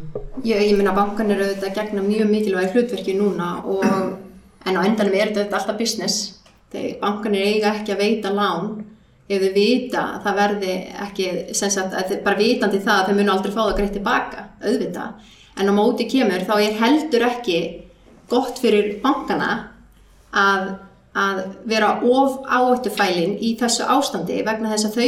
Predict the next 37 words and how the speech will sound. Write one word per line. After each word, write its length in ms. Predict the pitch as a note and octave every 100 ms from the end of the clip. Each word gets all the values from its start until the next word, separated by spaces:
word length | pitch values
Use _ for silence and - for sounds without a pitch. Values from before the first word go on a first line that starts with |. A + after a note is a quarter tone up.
| C#4+
vilja 160 | A3+ A3+
heldur 360 | C4+ E4 B3
ekki 100 | A3 A#3
fá 60 |
öll 160 | A#3 -
fyrirtækin 540 | B3+ A#3+ G3+ G3+ G#3
í 60 | G#3
fangið. 340 | D#4 - - - - _ _ -
Þú 140 | -
veist, 180 | - -
að, 140 | F#3+
að 240 | F#3+ G3+ F#3 B3+
öll 180 | - A#3
lánin 320 | A#3+ B3 G3
verða 300 | G#3 G3+ G3+ G3 C4+
afskrifuð. 460 | - - - - - - _ _ _ G#3
Þú 140 | G#3
verður 400 | A#3 C#4+ B3 A3+
auðvitað 260 | A3 A3 G#3+
að 80 |
vega 160 | B3 A#3+
og 80 | A#3
meta, 300 | C#4 - G3+
sko, 160 | G#3 G#3
hvernig 240 | G#3+ G#3+
staðan 320 | G#3+ B3+ G#3+
er, 80 | -
en 120 | F#3+
þess 300 | B3+ C#4 -
vegna 180 | C#4 B3+
skiptir 420 | - D4 - B3 C#4+
öllu 260 | C#4+ C4 B3
máli 340 | B3+ G#3 F3+ F3+ - - - - -
að 180 | - G#3
ríkið 360 | C4 C4 - A3+
kom 160 | A3
inn 160 | G3+